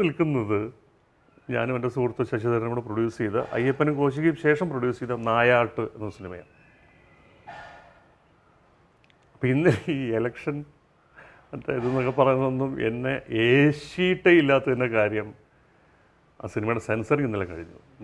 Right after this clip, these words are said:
മാർട്ടിൻ പ്രക്കാട്ടാണ് അത് ഡയറക്റ്റ് ചെയ്യുന്നത്. നമ്മുടെ ജോസഫ് സിനിമ എഴുതിയ ഷാഹി കബീറാണ്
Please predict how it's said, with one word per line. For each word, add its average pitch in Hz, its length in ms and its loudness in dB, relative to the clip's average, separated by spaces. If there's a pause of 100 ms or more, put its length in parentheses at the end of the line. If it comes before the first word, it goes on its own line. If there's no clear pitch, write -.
മാർട്ടിൻ 110 360 -2
പ്രക്കാട്ടാണ് 117 480 -4
അത് 90 140 -6
ഡയറക്റ്റ് 87 260 -8
ചെയ്യുന്നത്. 87 240 -16 (1000)
നമ്മുടെ 98 280 -6
ജോസഫ് 113 460 0 (140)
സിനിമ 107 260 -10
എഴുതിയ 101 260 -8
ഷാഹി 98 400 -8 (120)
കബീറാണ് 95 460 -10